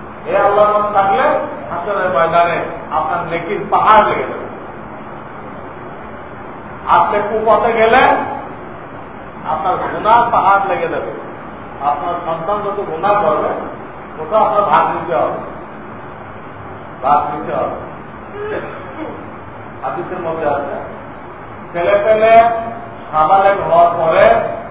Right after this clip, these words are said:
বাপ মাকে দায়িত্ব দেওয়া হয়েছে যে বিবাহ দিতে দেরি করো না। সাবালেগ হওয়ার পরে বিবাহ দিতে দেরি করো। কেন? যদি দেরি করো,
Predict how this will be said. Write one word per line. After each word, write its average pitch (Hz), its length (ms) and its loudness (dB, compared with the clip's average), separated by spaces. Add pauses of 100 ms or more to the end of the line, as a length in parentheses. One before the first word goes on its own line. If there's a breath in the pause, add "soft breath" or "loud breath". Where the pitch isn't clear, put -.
(520)
বাপ 190 300 4
মাকে 185 200 0
দায়িত্ব 160 440 0
দেওয়া 165 180 8
হয়েছে 233 480 4 (420)
যে 151 180 -10
বিবাহ 185 400 0
দিতে 208 260 -2
দেরি 175 260 -2
করো 170 300 -2
না। - 120 -8 (1600)
সাবালেগ 160 420 2
হওয়ার - 180 4
পরে 160 340 0
বিবাহ 151 400 0
দিতে - 260 -6
দেরি 185 380 -4
করো। - 180 -8 (560)
কেন? 160 200 2 (960)
যদি 196 340 0
দেরি 226 320 4
করো, 196 460 6